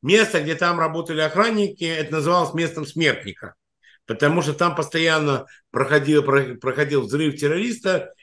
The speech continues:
и он взрывался вместе с, а, охранниками торгового центра. Так вот, а, их, да, досматривали на входе, и он устраивал взрыв. И вот мой тесть, смотря на это, мы перешли через дорогу,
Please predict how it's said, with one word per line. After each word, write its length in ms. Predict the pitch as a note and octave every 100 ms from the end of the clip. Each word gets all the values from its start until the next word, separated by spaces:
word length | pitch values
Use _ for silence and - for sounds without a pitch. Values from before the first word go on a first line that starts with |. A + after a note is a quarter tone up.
| -
и 100 | C3
он 140 | G3
взрывался 500 | D3+ D#3+ E3+ F3+ -
вместе 340 | B2+ C#3+ C#3+ B2+
с, 140 | -
а, 320 | A#2+ A2+ A2+ - - -
охранниками 680 | A2+ C#3 C#3 C#3 C3+ B2 A#2+
торгового 480 | A#2+ G#2 A2 G2+
центра. 400 | G2+ F2+ E2 _ _ _ _ _ - - _ -
Так 180 | E3
вот, 360 | E3+ F3 C3 -
а, 400 | C3 C#3+ D3 - - _
их, 420 | - G#3+ G3+ B2 C3+ _
да, 420 | C3+ C#3 D#3 D3+
досматривали 800 | C#3+ C3+ D#3 D#3 F3+ D3 D3+ D3
на 160 | D#3+ F3+
входе, 600 | - C#4+ G#3+ A3 G#3 - _ _ -
и 100 | G3
он 220 | A#3+ G#3
устраивал 580 | E3 E3+ E3+ E3 C#3+ A#2+
взрыв. 260 | G#2 F2 _ _ _ _ _ _ -
И 180 | D#3+ A3+
вот 380 | F#3+ A3+ A3+ F#3
мой 320 | E3 F3+ F3
тесть, 340 | E3 D#3+ D3
смотря 400 | - C3+ E3 F3+
на 160 | D#3 B2+
это, 300 | C#3 C3+ A#2+
мы 180 | C3+ C3+
перешли 420 | A#2+ G#2 C#3+ C#3+
через 200 | A2+ G2+
дорогу, 560 | G#2+ B2+ B2+ A#2+ A2